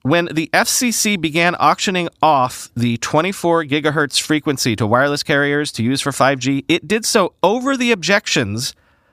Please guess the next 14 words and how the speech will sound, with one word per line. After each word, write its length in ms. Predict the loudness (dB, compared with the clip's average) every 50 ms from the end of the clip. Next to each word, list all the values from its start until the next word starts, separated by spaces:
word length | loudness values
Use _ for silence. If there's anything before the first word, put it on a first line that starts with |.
| _ _ _
of 160 | 0 2 2 2
the 100 | 0 2
National 540 | 2 2 2 2 2 2 2 0 0 0 _ _ 0
Oceanic 600 | 0 0 0 0 0 2 2 2 0 -2 -2 0
and 240 | 0 0 0 2 0
Atmospheric 540 | 0 0 0 -2 -2 0 0 0 0 0
Administration, 680 | -2 -2 -2 0 -2 0 0 0 0 0 0 -2 -4 -4 -8 -12 -16 -6 -2 0
nasa, 560 | 2 2 4 2 2 0 2 2 4 2 2 _ -2 -2
and 300 | 0 2 2 0 -2 -2
the 140 | -2 -2 0
American 420 | 2 2 0 0 0 0 -2 -2 -2 -2
Meteorological 960 | 0 0 2 2 2 2 2 2 2 4 4 2 2 0 -2 -2 0 0 0
Society. 720 | -2 -4 -4 -2 2 2 2 2 2 -2 -4 -8 -12 -16 -20 _ _ _ _ -20 -20 -20 -20 -20 -20 -20 -20 _ _
Why? 560 | -6 -4 0 0 2 4 4 4 2 0 -4